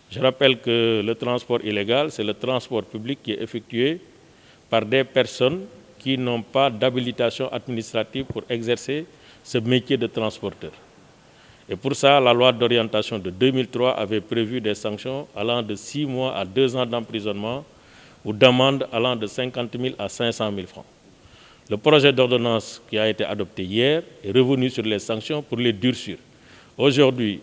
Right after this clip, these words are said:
les auteurs de ces infractions seront sanctionnés avec une peine d'emprisonnement allant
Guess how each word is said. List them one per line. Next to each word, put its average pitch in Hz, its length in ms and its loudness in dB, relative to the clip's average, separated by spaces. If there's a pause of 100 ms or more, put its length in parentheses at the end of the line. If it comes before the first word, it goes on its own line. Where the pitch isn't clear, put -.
(160)
les 120 320 2
auteurs 127 400 2
de 101 140 -6
ces 95 280 -4
infractions 127 560 -2
seront 113 300 -6
sanctionnés 123 560 -4 (680)
avec 123 300 4 (380)
une 104 140 -8
peine 143 260 0
d'emprisonnement 117 760 0
allant 104 360 -4